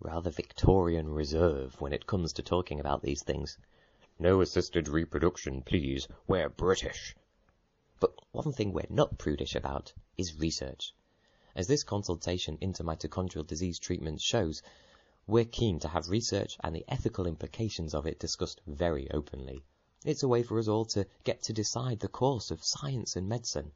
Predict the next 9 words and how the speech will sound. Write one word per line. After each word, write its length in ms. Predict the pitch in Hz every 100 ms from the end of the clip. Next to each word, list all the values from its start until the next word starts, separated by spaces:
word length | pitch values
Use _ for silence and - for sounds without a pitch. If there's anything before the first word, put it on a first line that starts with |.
| _ _ _ _ _ _ -
Most 220 | 131 151
people 260 | - 85 -
I've 80 | -
spoken 380 | - 78 76 80
to 120 | 76
about 280 | 76 76 -
this 140 | 82 -
consultation 720 | - 78 - - 78 - 95
expect 440 | 90 - 101 -